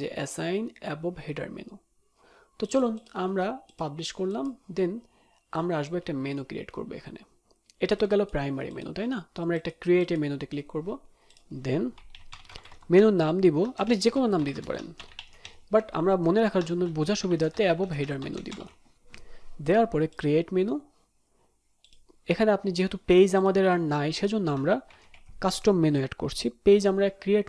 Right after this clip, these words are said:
করলে পরে আর পরবর্তীতে আমরা পেজ অ্যাড করব। তো আমরা এখানে দিব যে frequently asked question, অর্থাৎ এফএকিউএস। তারপর আমরা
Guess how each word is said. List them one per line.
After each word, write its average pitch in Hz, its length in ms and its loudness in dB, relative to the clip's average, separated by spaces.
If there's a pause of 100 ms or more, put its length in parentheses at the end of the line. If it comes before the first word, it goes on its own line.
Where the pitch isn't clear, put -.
করলে 240 180 0 (120)
পরে 190 220 4
আর 180 60 -4 (140)
পরবর্তীতে 185 500 -2
আমরা 175 120 0 (120)
পেজ 151 260 0
অ্যাড 143 120 -8 (100)
করব। - 180 -8 (340)
তো - 100 -2
আমরা 196 140 10
এখানে 170 220 6
দিব 147 100 6 (160)
যে 139 80 4 (280)
frequently 214 480 2 (120)
asked - 240 -6
question, - 340 -4
অর্থাৎ - 260 -4
এফএকিউএস। 160 1400 -4 (1160)
তারপর 139 300 0
আমরা 139 120 -2